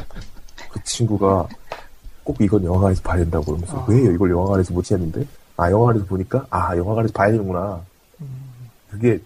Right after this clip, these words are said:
Speaker 2: 영상미가 굉장히 예쁘잖아요.
Speaker 1: 네.
Speaker 2: 첫 장면이 이제 비 내리는 장면인데,
Speaker 1: 음.
Speaker 2: 그 신주쿠 교엔이라는 공원에서 호수에 비 내리는 장면을 시작하는데,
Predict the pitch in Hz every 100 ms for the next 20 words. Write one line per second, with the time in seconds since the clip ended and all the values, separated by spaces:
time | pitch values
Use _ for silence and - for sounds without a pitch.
0 | - 98 110 127 123 95 92 95 95 104
1 | 85 73 90 - 147 131 113 - _ -
2 | 196 - 107 104 104 95 85 - - 104
3 | 127 147 113 87 85 85 82 82 - -
4 | 151 139 135 90 - 180 196 143 127 98
5 | 98 92 87 76 - - 92 90 85 80
6 | - 92 95 76 - 98 82 - - 139
7 | 131 117 - 92 95 90 85 85 87 120
8 | - 87 85 87